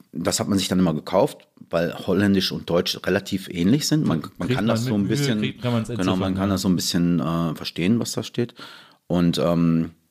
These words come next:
Speaker 1: die Bilder der Bands und die Namen der Bands, das war schon die Informationsquelle. Das erste Heavy-Metal-Magazin in Deutschland war, ich glaub, vom Musikexpress kam das raus. Das war so ein, so ein, so ein, so ein, so ein One-Off-Ding.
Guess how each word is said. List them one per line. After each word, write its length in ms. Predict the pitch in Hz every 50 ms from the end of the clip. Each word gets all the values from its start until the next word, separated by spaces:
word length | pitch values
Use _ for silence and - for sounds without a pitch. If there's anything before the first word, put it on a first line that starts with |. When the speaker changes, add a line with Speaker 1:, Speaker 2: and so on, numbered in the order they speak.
| _
Speaker 1:
die 60 | -
Bilder 340 | - - 85 101 - 117 123
der 240 | 110 107 110 110 104
Bands 560 | 110 - 95 95 110 113 107 107 107 104 -
und 140 | 85 71 -
die 60 | 82
Namen 360 | 80 80 82 85 101 110 110
der 100 | 107 101
Bands, 280 | 98 101 101 104 98 -
das 200 | 85 - - -
war 120 | 87 90
schon 320 | 90 - 101 90 90 92 82
die 140 | 78 85 78
Informationsquelle. 960 | 78 85 80 - - 80 80 80 - - - 80 82 82 - - - 76 78
Das 120 | 80 - -
erste 420 | - 85 98 113 131 - - 104
Heavy-Metal-Magazin 960 | 95 95 101 98 98 117 - - 98 90 82 80 76 - - - 90 82 78 76
in 120 | 78 78
Deutschland 440 | 80 85 92 92 - 87 80 78 80
war, 240 | 82 82 85 82 - - - - - - - - _ _
ich 60 | -
glaub, 180 | - 90 - -
vom 140 | 95 87
Musikexpress 720 | 82 78 76 - - 92 92 - - - - 76 71 - -
kam 160 | - 85 90
das 220 | 92 92 95 -
raus. 160 | - 98 104 -
Das 180 | - - -
war 100 | - 85
so 140 | 82 87 -
ein, 280 | 85 85 85 80 - - - - - - - - - - - - _ _ _ _ _ _ _ _ _ _ _ _
so 260 | - 55 62 73 85 90
ein, 100 | 87 80
so 100 | 80 87
ein, 100 | 87 85
so 80 | 85
ein, 120 | 90 85 80
so 120 | 82 87
ein 220 | 90 90 90 92
One-Off-Ding. 760 | 85 95 123 131 - 73 73 - - - 71 69 65 69 -